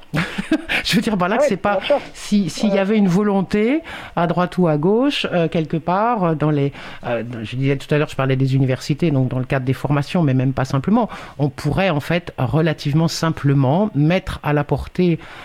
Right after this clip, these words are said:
Speaker 1: euh, de beaucoup plus de monde, euh, ces pratiques-là. Voilà.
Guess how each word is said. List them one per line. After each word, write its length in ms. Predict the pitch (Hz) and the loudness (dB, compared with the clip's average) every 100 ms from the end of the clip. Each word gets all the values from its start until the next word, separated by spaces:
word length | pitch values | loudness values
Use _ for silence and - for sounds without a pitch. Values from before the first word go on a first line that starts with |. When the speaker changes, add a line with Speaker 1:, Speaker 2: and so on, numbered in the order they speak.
| - | -8
Speaker 1:
euh, 180 | 151 147 | 0 2
de 120 | 135 139 | 2 2
beaucoup 260 | 180 180 | 2 0
plus 200 | 135 160 | 0 2
de 100 | 143 | 4
monde, 420 | 131 151 214 240 240 - - - | 4 4 2 0 -2 -10 -18 -4
euh, 160 | 151 135 | 0 0
ces 180 | - 151 | 0 -2
pratiques-là. 560 | - - 139 123 117 - - - - 113 | -2 -4 -4 -2 -2 -4 -20 -20 -10 -4
Voilà. 220 | 113 | -2